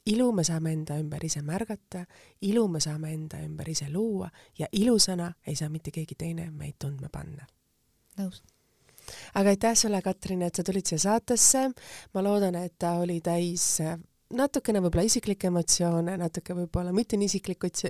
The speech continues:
Speaker 1: emotsioone, natukene tarkustest, natukene elust endast ja kindlasti oli see saade täis väga palju ilu, naiseks olemise ilust. Olla naine on kunst ja väärtus olid selle saate algus,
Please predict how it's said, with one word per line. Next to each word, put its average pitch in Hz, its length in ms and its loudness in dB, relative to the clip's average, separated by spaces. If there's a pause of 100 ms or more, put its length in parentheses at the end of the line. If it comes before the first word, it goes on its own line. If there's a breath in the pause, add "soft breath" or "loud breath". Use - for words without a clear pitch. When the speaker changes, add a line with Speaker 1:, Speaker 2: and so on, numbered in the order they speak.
(200)
Speaker 1:
emotsioone, 180 680 0 (500 loud breath)
natukene 247 400 4
tarkustest, 262 800 2
natukene 165 540 0
elust 170 260 0
endast 175 840 0
ja 151 180 -4 (140)
kindlasti 160 680 -6
oli 156 160 -8
see 147 140 -10
saade 147 320 -10
täis 147 260 -12
väga 156 200 -10
palju 170 280 -2
ilu, 247 240 4 (800 loud breath)
naiseks 151 400 -6
olemise 147 420 -8
ilust. 135 460 -10 (640 loud breath)
Olla 190 220 4
naine 269 420 0 (400 loud breath)
on 156 160 -6
kunst 180 340 -4
ja 160 80 -6
väärtus 170 400 -6
olid 160 240 -6
selle 156 240 -8
saate 160 320 -6
algus, 190 460 4